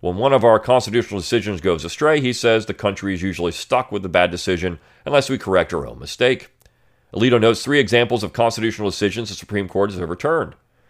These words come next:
Brown v. Board of Education, which overturned the separate but equal doctrine. Atkins v. Children's Hospital, D C, which overthrew the ruling that there could not be a minimum wage for women. And West Virginia Board of Education versus Barnett,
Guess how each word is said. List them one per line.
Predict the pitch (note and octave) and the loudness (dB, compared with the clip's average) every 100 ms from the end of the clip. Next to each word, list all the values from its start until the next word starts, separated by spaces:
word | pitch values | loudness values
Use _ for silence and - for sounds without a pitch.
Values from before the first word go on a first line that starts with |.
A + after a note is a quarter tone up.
| _ _ - | _ _ -2
Brown | E2+ F#2 | 2 2
v. | G2 | 2
Board | F2+ G2 | 2 4
of | F#2 | 4
Education, | F2 F2 G#2 C3+ | 0 2 2 2
which | F3 A2 | -4 2
overturned | G2 F#2 - F#2+ F#2 | 0 2 0 0 0
the | E2+ | -4
separate | - - G#2 | 0 0 0
but | F#2 | -2
equal | F#2 E2+ E2+ | -4 -4 -2
doctrine. | E2 C#2+ - A2 - _ _ _ | -2 -4 -8 -10 -10 _ _ _
Atkins | G#2 A#2+ B2 B2+ G2+ | 2 2 0 -6 -2
v. | A#2 | -4
Children's | - A#2+ A2 F2+ | 0 2 2 2
Hospital, | G#2+ G#2+ A2 F#2+ | 0 0 0 -2
D | F#2 G2 | 0 -4
C, | - D#3 | -2 -2
which | D3 G2+ | -2 0
overthrew | G#2 F#2+ - G2+ G2+ G2+ - _ | 0 0 -4 0 0 0 -4 _
the | G#2 | -2
ruling | G2 A2 G#2+ G2 | 2 4 4 0
that | F2+ | -4
there | G2 | -4
could | G2+ E2 | -4 -2
not | F#2 G2 G#2 | 0 0 0
be | G2 | -2
a | |
minimum | F2+ F#2 F2 E2+ | 0 -2 -2 0
wage | F2 E2+ | 0 0
for | - | -6
women. | D#2 D#2+ F2 C3+ - _ _ _ | -6 -4 -4 -8 -10 _ _ _
And | - D#3 | -6 4
West | C3 C#3 | 6 6
Virginia | C3 A2+ A#2+ A#2+ | 2 0 2 2
Board | G2+ G#2+ A2 | 2 4 6
of | G2+ | 4
Education | F#2 F#2 F2+ F2 F#2 | 0 0 -2 -2 -4
versus | F2 E2+ F2+ | -4 -4 -8
Barnett, | D2 D2+ G#2+ E3 - | -4 -4 0 -2 -4